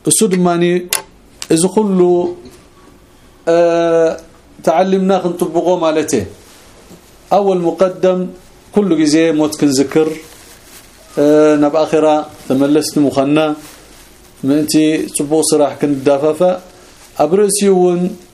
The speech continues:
حدث كموت لا غربا كله، انتي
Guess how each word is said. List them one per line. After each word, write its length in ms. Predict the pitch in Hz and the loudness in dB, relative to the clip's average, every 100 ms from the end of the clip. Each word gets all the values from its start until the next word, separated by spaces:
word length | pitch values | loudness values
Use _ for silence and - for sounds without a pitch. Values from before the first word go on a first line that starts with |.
| - | -16
حدث 380 | - 180 180 175 175 170 - | -2 0 0 0 -2 -2 -6
كموت 480 | 156 170 170 151 - - - - - - | -2 0 0 -2 -6 -10 -12 -20 -20 -12
لا 280 | 147 139 160 | -6 0 0
غربا 400 | 156 156 156 147 135 | 2 0 0 -4 -2
كله، 340 | 143 139 190 226 - - - - - - - | -2 0 -2 -4 -12 -20 -20 -20 -20 -20 -8
انتي 440 | 160 151 175 170 | -6 0 0 0